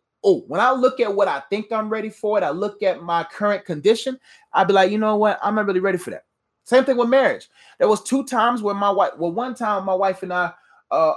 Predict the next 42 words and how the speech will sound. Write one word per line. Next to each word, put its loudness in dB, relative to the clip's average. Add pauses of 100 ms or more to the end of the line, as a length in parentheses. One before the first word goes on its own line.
uh, 0 (180)
uh, 0
I 0
had 0
no -4
choice -2
but -6
to -12
push -10
it -12
back -4
because -6
I 2
wasn't -2
ready. -2 (920)
And -2
I 0
had 4
to 0
be -4
honest, -2
I, -4 (100)
I'm -8
not 0
ready. 0 (560)
Not 2
because 0
I'm 2
not 2
ready -2
mentally, -4
emotionally, -2
physically, -6
but 0
I 0
wasn't -2
financially -6
ready. -2 (180)
Uh, 0 (360)
I 4
wasn't, 0 (100)
um, -4